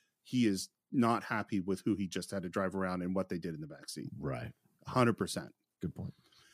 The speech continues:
Speaker 1: We go inside this house, and let's be real clear. <laughs> Joanna
Speaker 2: Mm-hmm.
Speaker 1: or Joey's family, they're rich.
Speaker 2: These are ultra rich white people who are
Speaker 1: Yes.
Speaker 2: very successful, and they've raised a free-thinking daughter,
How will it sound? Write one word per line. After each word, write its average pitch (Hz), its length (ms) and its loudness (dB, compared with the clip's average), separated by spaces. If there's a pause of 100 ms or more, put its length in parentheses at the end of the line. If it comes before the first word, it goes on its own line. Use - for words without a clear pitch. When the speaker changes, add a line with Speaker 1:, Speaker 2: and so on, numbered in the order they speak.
(320)
Speaker 1:
We 131 120 10
go 147 280 12
inside 165 400 6
this 135 160 4
house, 131 320 4
and 147 220 2
let's 240 180 2
be 120 140 4
real 110 280 6
clear. 95 420 2 (600)
<laughs> - 0 - (720)
Joanna 139 540 12
Speaker 2:
Mm-hmm. 117 80 10
Speaker 1:
or 113 120 10
Joey's 131 500 10
family, 117 600 6
they're 180 540 6
rich. 139 580 6 (540)
Speaker 2:
These 226 240 12
are 127 280 12 (360)
ultra 196 380 12
rich 131 340 12
white 110 280 10
people 87 420 -4 (180)
who 147 120 12
are 127 100 12
Speaker 1:
Yes. 127 180 10
Speaker 2:
very 185 340 12
successful, 92 880 6 (440)
and 131 140 10
they've 127 180 8
raised 151 420 12
a 131 100 12
free-thinking 170 800 8
daughter, 101 500 8